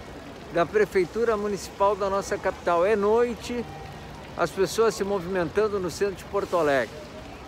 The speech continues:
O Grêmio pegou o Vitória, sorteio da Copa do Brasil. Vitória, poderia ter sido um adversário muito mais difícil, mas o Grêmio pegou o Vitória,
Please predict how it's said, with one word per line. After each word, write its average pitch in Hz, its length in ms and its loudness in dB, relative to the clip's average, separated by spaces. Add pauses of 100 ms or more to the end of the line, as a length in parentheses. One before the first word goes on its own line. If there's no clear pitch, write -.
(100)
O 185 100 4
Grêmio 247 540 8
pegou 220 440 6
o 220 40 2
Vitória, 202 840 6
sorteio 214 720 4
da 196 120 4
Copa 220 320 0
do 202 100 4
Brasil. 202 420 4
Vitória, 208 500 4
poderia 220 400 6
ter 220 160 4
sido 233 260 0
um 233 40 2
adversário 214 580 2
muito 220 260 -2
mais 220 200 0
difícil, 180 580 -2 (680)
mas 170 220 0
o 185 40 -2
Grêmio 220 360 6
pegou 196 320 4
o 190 40 2
Vitória, 220 680 2